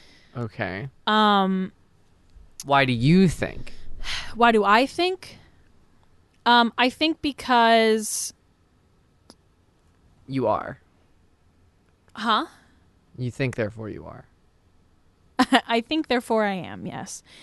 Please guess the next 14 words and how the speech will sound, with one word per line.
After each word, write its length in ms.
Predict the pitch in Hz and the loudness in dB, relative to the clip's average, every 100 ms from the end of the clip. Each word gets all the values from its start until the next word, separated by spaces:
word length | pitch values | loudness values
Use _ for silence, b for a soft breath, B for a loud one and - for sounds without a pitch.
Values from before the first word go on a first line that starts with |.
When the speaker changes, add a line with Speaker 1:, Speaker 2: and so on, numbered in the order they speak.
| b b b b _ _ | b b b b _ _
Speaker 1:
Okay. 60 | 233 | 4
Speaker 2:
Um, 340 | 233 220 214 226 _ _ - | 6 4 2 -6 _ _ -2
no, 340 | 269 269 262 - | 2 4 4 2
I 120 | 269 | -2
think 320 | 269 359 - _ _ - | 0 -4 -6 _ _ 2
it 200 | 262 - - | 2 2 -2
has 240 | 311 302 | 0 0
to 100 | 302 | -2
do 180 | 247 254 | -2 0
with, 240 | 247 226 220 | 0 -2 -2
like, 440 | 202 196 - - _ _ _ _ _ _ _ _ _ _ _ _ _ _ _ _ - _ _ _ _ _ _ _ _ _ _ _ _ _ _ _ _ _ _ _ _ _ | 0 0 -4 -16 _ _ _ _ _ _ _ _ _ _ _ _ _ _ _ _ -20 _ _ _ _ _ _ _ _ _ _ _ _ _ _ _ _ _ _ _ _ _
I 80 | 277 | 4
don't, 120 | 269 - | 4 0
it's, 180 | 285 | -4